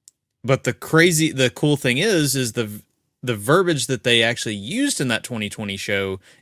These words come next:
is the digital showcase will run for a bit more than an hour. They have repeated that in the current blog post for this twenty twenty-three show, that it says the showcase will run for a bit more than an hour. Meaning,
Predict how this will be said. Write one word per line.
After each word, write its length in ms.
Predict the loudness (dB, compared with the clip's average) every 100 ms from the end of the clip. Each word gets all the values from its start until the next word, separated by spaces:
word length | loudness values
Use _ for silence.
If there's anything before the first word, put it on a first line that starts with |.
| -2
is 220 | -2 -2
the 120 | -6
digital 580 | -2 0 2 0 0 0
showcase 600 | 2 0 2 0 0 -2
will 120 | -6
run 280 | -2 -2 -4
for 180 | -4 -6
a 60 |
bit 280 | -2 -2 -2
more 200 | -4 -4
than 160 | -4 -6
an 120 | -6
hour. 360 | -6 -8 -16 -18 _ _ _ _ _ _ _ _ _ 0
They 160 | 4
have 280 | 4 2 0
repeated 760 | -6 -6 -12 -4 0 4 2 2
that 300 | 2 0 -2 _ _ _ _ _ 0
in 320 | 2 2 0
the 160 | -4 -6
current 440 | -4 0 0 -2 _ _ _ _ _ _ _ _ _
blog 400 | -4 4 4 4
post 440 | -2 -2 -2 -4 -8
for 240 | -8 -6
this 220 | -4 -6 -6
twenty 280 | -4 -4
twenty-three 680 | -4 -4 -4 -4 -6 -8 -6
show, 520 | -6 0 0 0 -4 -12 _ _ _
that 80 | -6
it 60 |
says 240 | -4 -4 -6
the 80 | -6
showcase 500 | 0 0 2 0 -2
will 120 | -4
run 260 | -4 -4 -4
for 140 | -6
a 40 |
bit 260 | -4 -4 -6
more 140 | -8
than 140 | -8 -6
an 60 | -6
hour. 260 | -6 -6
Meaning, 420 | 2 4 6 2